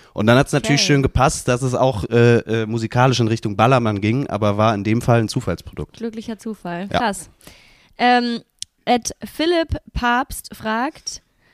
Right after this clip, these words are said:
Speaker 2: Musikalisch von null auf hundert, wie surreal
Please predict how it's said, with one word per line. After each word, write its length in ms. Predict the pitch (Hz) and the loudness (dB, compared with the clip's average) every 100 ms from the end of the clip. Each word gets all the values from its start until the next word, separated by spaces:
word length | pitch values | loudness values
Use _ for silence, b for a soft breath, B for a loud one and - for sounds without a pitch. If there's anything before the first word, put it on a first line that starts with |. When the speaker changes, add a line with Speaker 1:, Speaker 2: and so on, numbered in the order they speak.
| _ | _
Speaker 2:
Musikalisch 760 | 247 254 247 247 285 311 339 - | -2 0 0 -2 0 2 2 -2
von 200 | 247 262 | -2 0
null 180 | 269 320 | 0 2
auf 220 | 269 - | 2 2
hundert, 560 | 294 320 233 196 196 - | 0 2 0 -2 -4 -6
wie 140 | 262 | -4
surreal 640 | 302 262 254 240 254 311 | -2 -2 -2 -2 -2 -4